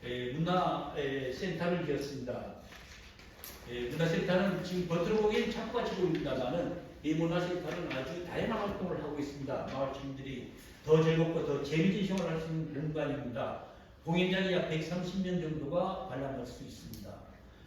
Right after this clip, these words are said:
그리고 이 공연장에 있는 음향이나 조명은 도시에 있는 것과 비교해도 뒤떨어짐이 없습니다. 여기서 한 가지 팁을 하나 더 드리겠습니다.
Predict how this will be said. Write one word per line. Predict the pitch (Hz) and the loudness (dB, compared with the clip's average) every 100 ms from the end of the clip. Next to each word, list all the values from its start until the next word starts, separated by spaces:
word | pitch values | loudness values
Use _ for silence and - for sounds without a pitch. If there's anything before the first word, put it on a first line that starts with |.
| - | -8
그리고 | 160 185 | 0 4
이 | 185 190 | 6 6
공연장에 | 156 185 180 175 180 175 | 4 2 2 2 0 -2
있는 | 175 185 - | -2 -2 -2
음향이나 | - 175 165 165 165 151 143 - | 0 2 2 2 0 2 0 0
조명은 | 139 143 147 160 - | -2 -2 0 0 -2
도시에 | - 156 175 160 | -4 -4 -2 0
있는 | 160 156 | 0 0
것과 | 143 139 131 | -2 -4 -4
비교해도 | 135 135 135 127 - | -4 -4 -4 -4 -8
뒤떨어짐이 | - - 151 143 131 | -8 -4 -2 -2 -4
없습니다. | 117 - - - - - - - - | -6 -10 -14 -14 -16 -16 -18 -18 -6
여기서 | 156 196 - | 0 2 4
한 | 202 | 4
가지 | 202 190 - - | 4 2 0 0
팁을 | 165 | 2
하나 | 170 170 | 2 2
더 | 147 | 0
드리겠습니다. | 143 127 120 - 113 95 | 0 -2 -4 -8 -12 -12